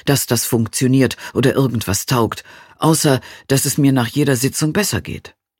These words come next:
Und machen Sie sich keine Gedanken darüber,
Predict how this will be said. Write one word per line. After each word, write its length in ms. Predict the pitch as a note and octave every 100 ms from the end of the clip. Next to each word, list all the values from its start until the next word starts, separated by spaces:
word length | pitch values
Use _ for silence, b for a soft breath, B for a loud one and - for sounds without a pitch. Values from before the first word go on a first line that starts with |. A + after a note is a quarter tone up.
| _ _ _ _ _ _ _ _ B B B
Und 440 | - C#3+ A#2+ - -
machen 340 | B2+ - A2+
Sie 120 | G#2+
sich 340 | F#2 E2 - -
keine 280 | C3+ D3+
Gedanken 440 | A2+ G#2 D#3+ D#3+ B2
darüber, 440 | A#2+ B2 B2 A#2+